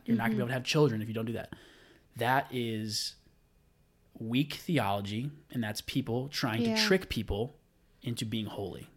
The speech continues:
Speaker 2: Yeah.
Speaker 1: And that is not what the scriptures call us
Speaker 2: And
Speaker 1: to.
Speaker 2: it makes me actually wanna cry, 'cause I know I've talked to so many women who have struggled with infertility, and they think, like, "Oh, I'm suffering in this way because I had sex bef-, with my spouse before we were
Speaker 1: Yeah.
Speaker 2: married."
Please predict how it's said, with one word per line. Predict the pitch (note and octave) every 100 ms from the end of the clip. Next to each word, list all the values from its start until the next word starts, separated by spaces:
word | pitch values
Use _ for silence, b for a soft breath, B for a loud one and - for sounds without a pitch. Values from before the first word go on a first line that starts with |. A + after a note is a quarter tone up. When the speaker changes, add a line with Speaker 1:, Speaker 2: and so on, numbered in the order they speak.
| -
Speaker 2:
Yeah. | A#3+
Speaker 1:
And | A3
that | A3+
is | G#2+
not | G2+ G2+ G#2+ A2+
what | A2
the | -
scriptures | - F#2 - -
call | - -
us | -
Speaker 2:
And | D4 D4
Speaker 1:
to. |
Speaker 2:
it | C4 C4
makes | C4+ A3+
me | D#4+ B3
actually | A3 - A3+
wanna | G#3 G#3+ A3
cry, | - A3 A3+
'cause | A3+ G#3+
I | A3
know | A3 A3+ A3
I've | A3 -
talked | G#3+ G#3+
to | A3+
so | - G#3+
many | G#3+ G#3+
women | G#3 A3+ A#3
who | A#3+
have | G#3
struggled | - A3 A3+
with | A#3 A3
infertility, | A3 G#3+ A#3 G#3+ G3+ G#3 A#3+ B3+ B B B B
and | A3+ A3+
they | A3
think, | A3+ A3 G#3 -
like, | A3 A3+ - -
"Oh, | A#3 A3
I'm | A3+ A#3
suffering | - A3 - A#3 A3
in | G#3+
this | G#3+ G#3+
way | G#3 G3+
because | G#3+ A3 G#3
I | G#3+ G3+
had | G3+ G3
sex | - G#3+ G#3 -
bef-, | G3+ -
with | A3+ -
my | G3+
spouse | - F#3+ G3+
before | - - - - -
we |
were | -
Speaker 1:
Yeah. | -
Speaker 2:
married." | E2+ - -